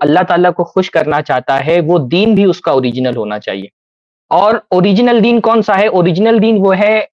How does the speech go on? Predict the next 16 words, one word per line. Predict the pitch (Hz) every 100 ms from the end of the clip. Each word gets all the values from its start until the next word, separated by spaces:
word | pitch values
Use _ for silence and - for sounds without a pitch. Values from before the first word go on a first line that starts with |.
| 156
जो | 135 185 202
अल्लाह | 151 151 180
ताला | 175 170 170
ने | 180 175
आसमान | 143 - 147 156 170
से | 170 160
नाजिल | 135 131 165 165
किया | 170 143
अपने | 151 156
प्यारे | 143 139 151
नबी | 139 156 147
मोहम्मद | 131 139 151
सल्लल्लाहु | - 135 131 123 139 160 151
अलैहि | 151 151 147
वसल्लम | - 151 156
पर, | 156